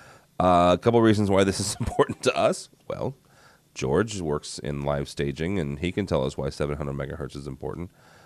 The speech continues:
Um, but it, it, it impacts, uh, the A V industry when it comes to wireless devices, not just microphones, but other things as well. Uh, Craig, is this something where we should just keep an eye on, or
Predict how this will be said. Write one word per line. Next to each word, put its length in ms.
Um, 480
but 380
it, 100
it, 280
it 100
impacts, 580
uh, 200
the 160
A 100
V 160
industry 320
when 100
it 60
comes 240
to 120
wireless 420
devices, 440
not 140
just 160
microphones, 480
but 140
other 160
things 200
as 120
well. 280
Uh, 180
Craig, 340
is 120
this 160
something 420
where 340
we 180
should 180
just 200
keep 160
an 100
eye 180
on, 380
or 540